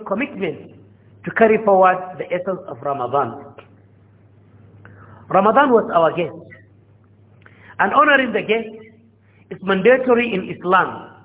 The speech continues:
Guests should be honored the moment they arrive, and they should also be honored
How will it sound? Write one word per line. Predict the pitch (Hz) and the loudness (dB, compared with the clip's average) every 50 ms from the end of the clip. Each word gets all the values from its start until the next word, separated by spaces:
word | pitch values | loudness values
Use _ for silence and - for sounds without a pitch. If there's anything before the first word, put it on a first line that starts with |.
| _ _ _ _ _ _ _ _ _ _ _ _ _ _ _ _ _ _ - - - | _ _ _ _ _ _ _ _ _ _ _ _ _ _ _ _ _ _ -20 -6 0
Guests | - 294 302 - - - - - - - - - - _ _ _ _ _ _ _ _ _ | 2 2 2 2 0 -6 -12 -16 -20 -20 -20 -20 -20 _ _ _ _ _ _ _ _ _
should | - - 220 202 | -10 -8 -6 -4
be | 175 214 214 | -2 -2 0
honored | - 269 294 277 262 262 262 - - - - - - - - - 143 | 2 2 4 4 4 2 0 -4 -10 -16 -18 -20 -20 -20 -20 -8 -6
the | 180 | -2
moment | 202 226 247 240 240 220 | 0 0 2 0 0 -2
they | 196 185 165 | -4 -4 0
arrive, | 160 175 185 226 254 233 196 - - - - - - - _ _ _ _ _ _ _ _ _ _ _ _ _ _ _ _ _ _ - | 2 2 4 4 2 2 0 -4 -8 -14 -16 -18 -20 -20 _ _ _ _ _ _ _ _ _ _ _ _ _ _ _ _ _ _ -2
and | 196 208 202 | 0 2 4
they | 226 220 226 | 2 2 2
should | 247 262 | -2 0
also | 311 311 320 311 294 277 240 | 2 2 2 2 0 -2 -2
be | 214 233 - | 0 -4 -2
honored | - 262 269 240 226 226 - - - - - | 0 2 4 4 4 2 0 -4 -10 -16 -18